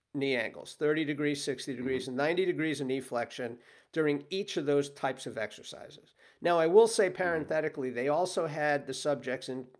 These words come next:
Speaker 1: the open chain condition do a maximum knee flexion. We're not gonna report on that because it doesn't really
Speaker 2: Mm-hmm.
Speaker 1: bear relevance
Speaker 2: Right.
Speaker 1: to this particular conversation.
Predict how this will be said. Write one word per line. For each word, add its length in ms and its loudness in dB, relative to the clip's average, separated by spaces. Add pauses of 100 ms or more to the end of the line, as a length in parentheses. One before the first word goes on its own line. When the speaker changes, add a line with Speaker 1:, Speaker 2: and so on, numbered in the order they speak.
Speaker 1:
the 160 -4
open 320 -2
chain 320 -6
condition 560 -4 (640)
do 220 4
a 40 4
maximum 760 0 (100)
knee 300 0
flexion. 960 -2 (600)
We're 80 8
not 200 6
gonna 120 6
report 440 2
on 160 4
that 320 2
because 360 -4
it 120 -6
doesn't 360 0
really 280 2
Speaker 2:
Mm-hmm. 100 -6
Speaker 1:
bear 180 2
relevance 680 -2
Speaker 2:
Right. 180 0
Speaker 1:
to 100 0
this 240 -4
particular 560 -2
conversation. 880 2